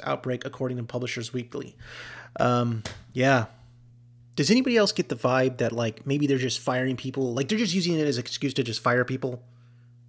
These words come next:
I think about this a lot because it's like, I, I feel like, you know, oil and gas does this all the time. We know this living in Houston that, like, you know, the market gets, like, a little bit of a sneeze or something or a little bit of a hiccup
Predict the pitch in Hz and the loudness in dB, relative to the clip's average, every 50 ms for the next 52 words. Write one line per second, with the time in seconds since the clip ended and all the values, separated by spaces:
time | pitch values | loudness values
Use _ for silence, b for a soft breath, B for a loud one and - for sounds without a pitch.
0 | - - - 156 156 - 254 214 202 120 131 117 - 113 - 113 110 107 107 107 | -14 -6 -4 -2 2 4 4 4 4 4 2 2 0 -2 -6 -6 -6 -6 -6 -10
1 | - - - - 143 151 147 - 156 147 143 - B B B B B B B - | -10 -8 -6 -4 -4 -4 -2 0 0 0 -2 -4 B B B B B B B -2
2 | 165 156 - 170 180 - 202 208 196 190 175 165 - - 160 156 156 151 156 147 | 0 2 2 2 2 2 2 2 4 4 4 4 2 -2 -4 -2 -2 -2 -2 -2
3 | - - - - 185 208 208 196 170 139 139 131 131 127 - - 160 117 120 120 | -4 -4 0 6 8 8 8 8 6 4 2 2 0 0 -2 -2 -4 -2 -2 -4
4 | 120 110 113 117 - 117 113 110 110 113 127 131 131 127 117 - 120 117 117 113 | -4 -4 -4 -6 -8 -8 -6 -6 -4 -4 -2 -2 -2 -2 -2 -4 -6 -6 -6 -6
5 | 110 107 117 110 107 - - 104 107 107 110 120 - 127 123 - 117 - B B | -8 -6 -6 -6 -8 -8 -8 -8 -10 -10 -10 -10 -10 -12 -10 -10 -12 -12 B B
6 | B B B B B 127 120 117 113 113 113 B B B B 156 143 156 151 143 | B B B B B -2 0 0 0 0 -2 B B B B 0 2 2 0 0
7 | 143 139 127 123 - 135 123 127 131 165 185 185 185 180 165 156 147 156 147 139 | 0 -2 -2 -2 -2 -2 -2 0 0 2 4 4 4 4 4 4 4 2 2 2
8 | 135 - - - 143 143 147 143 135 131 - 131 127 131 127 123 123 120 123 139 | 2 0 0 0 0 0 0 0 0 0 -2 -2 -2 -2 -2 -2 0 2 2 2
9 | 139 131 131 127 120 113 117 127 127 - 127 123 120 | 2 4 2 2 2 0 -2 -2 -2 0 -2 -2 -2